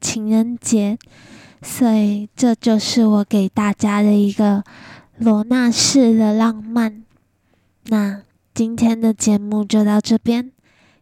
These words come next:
In case I don't see you, good afternoon, good evening, and good night.我是罗娜，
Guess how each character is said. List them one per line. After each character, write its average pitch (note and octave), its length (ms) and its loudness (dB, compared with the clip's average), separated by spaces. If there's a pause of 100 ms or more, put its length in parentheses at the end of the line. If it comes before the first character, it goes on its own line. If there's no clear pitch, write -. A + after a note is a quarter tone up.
(120)
In G#3+ 220 -8
case A3 480 0
I A3 200 0
don't A3+ 180 0
see C4 340 0
you, B3 220 0 (480)
good A3 140 0
afternoon, D#4+ 800 0 (180)
good A#3+ 240 0
evening, A#3 600 0 (420)
and A3 260 0
good G#3 220 -2
night. G#3 320 -8 (600)
我 C4 120 2
是 B3+ 220 2
罗 A#3 220 2
娜， A#3 340 -4